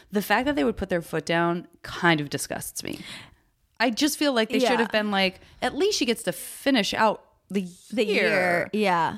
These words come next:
Speaker 1: Like, what, like, in what world is it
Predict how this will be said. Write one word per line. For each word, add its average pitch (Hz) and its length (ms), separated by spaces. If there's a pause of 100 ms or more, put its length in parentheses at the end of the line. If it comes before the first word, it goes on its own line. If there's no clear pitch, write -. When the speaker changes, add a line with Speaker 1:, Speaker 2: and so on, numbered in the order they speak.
(120)
Speaker 1:
Like, 285 200
what, 285 440
like, 269 280 (240)
in 330 400
what 294 240 (380)
world 202 680
is 202 180
it 220 280